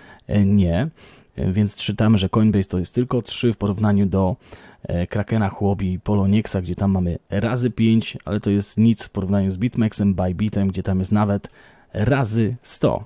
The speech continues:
Oczywiście jeszcze o Binance nie powiedzieli, bo w niektórych przypadkach to jest razy pięćdziesiąt, w niektórych razy siedemdziesiąt pięć, w niektórych nawet razy sto dwadzieścia pięć, o ile dobrze pamiętam. E, więc tutaj akurat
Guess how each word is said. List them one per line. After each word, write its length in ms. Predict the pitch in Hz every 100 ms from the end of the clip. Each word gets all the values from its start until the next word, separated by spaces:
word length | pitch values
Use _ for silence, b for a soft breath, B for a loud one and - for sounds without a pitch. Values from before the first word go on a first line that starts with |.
| -
Oczywiście 500 | 123 98 98 - 95
jeszcze 340 | - 101 - B B B B B
o 260 | - 98 92
Binance 460 | 104 110 98 87
nie 60 | -
powiedzieli, 380 | 98 90 110 107
bo 100 | 90
w 60 |
niektórych 260 | 92 - 92
przypadkach 400 | - 87 92 92
to 80 | 82
jest 100 | 98
razy 200 | 110 107
pięćdziesiąt, 640 | 110 104 101 - 98 98
w 360 | - - - -
niektórych 320 | 95 - 95
razy 200 | 90 87
siedemdziesiąt 600 | - 107 110 104 107 98
pięć, 300 | 104 95 -
w 40 |
niektórych 260 | - 110 101
nawet 240 | 101 98
razy 260 | 95 98 104
sto 300 | - 107 123 - _ _ _ _ -
dwadzieścia 440 | 127 151 - -
pięć, 380 | - 67 - -
o 40 | -
ile 100 | 90
dobrze 240 | 95 92 95
pamiętam. 560 | 95 95 87 98 127 - B B B B B
E, 180 | - 110
więc 340 | 98 117 - -
tutaj 560 | - 127 - 95 80 -
akurat 680 | 101 - 120 120 98 -